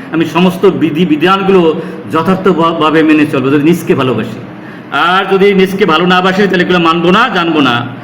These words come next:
এখানে কাম করা তা কথাটি অত্যন্ত তাৎপর্যপূর্ণ। জ্ঞাতসারে মানুষ শাস্ত্রবিধি লঙ্ঘন করে কাম আচরণ করে, সেই আচরণগুলি নিষিদ্ধ জেনেও যদি তা আচরণ করা হয়,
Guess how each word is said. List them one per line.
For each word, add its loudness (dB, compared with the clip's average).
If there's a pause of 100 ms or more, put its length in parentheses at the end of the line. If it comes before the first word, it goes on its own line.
(400)
এখানে 0
কাম -2
করা 2
তা 0
কথাটি 2
অত্যন্ত 2
তাৎপর্যপূর্ণ। 2 (540)
জ্ঞাতসারে 0
মানুষ 2 (340)
শাস্ত্রবিধি 2
লঙ্ঘন 2
করে 2
কাম 0
আচরণ 2
করে, 2
সেই 0
আচরণগুলি 2 (380)
নিষিদ্ধ 2
জেনেও 2
যদি 2
তা 0
আচরণ 2
করা 2
হয়, 2